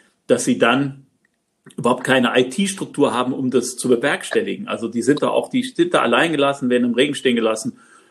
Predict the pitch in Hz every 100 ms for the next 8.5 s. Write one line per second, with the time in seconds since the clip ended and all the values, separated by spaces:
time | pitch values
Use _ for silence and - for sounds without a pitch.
0 | _ - 131 147 - - 139 139 120 123
1 | 127 123 113 - 123 117 113 120 117 -
2 | 117 104 - 117 117 113 110 110 113 123
3 | 113 104 107 123 104 95 - 98 90 -
4 | - 104 98 98 101 104 104 - 90 -
5 | - - _ _ _ _ _ - 135 147
6 | 143 131 131 - _ _ _ _ _ _
7 | _ - - 123 - - 135 120 131 175
8 | 143 123 120 123 123